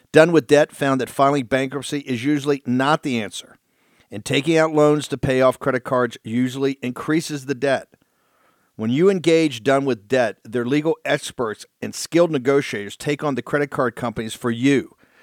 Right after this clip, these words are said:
Their winning strategies are designed with one goal: solve your debt situation quickly and permanently.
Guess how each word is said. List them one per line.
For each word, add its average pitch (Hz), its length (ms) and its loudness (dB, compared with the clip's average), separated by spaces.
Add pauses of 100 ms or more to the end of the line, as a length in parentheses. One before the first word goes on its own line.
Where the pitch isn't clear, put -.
(160)
Their 127 120 2
winning 156 300 4
strategies 143 680 0
are 123 60 0
designed 127 460 0
with 120 180 -4
one 123 180 0
goal: 101 340 -4 (420)
solve 156 680 6
your 135 220 4
debt 127 380 0 (100)
situation 120 920 -2
quickly 165 600 0
and 143 160 -2
permanently. 127 580 -4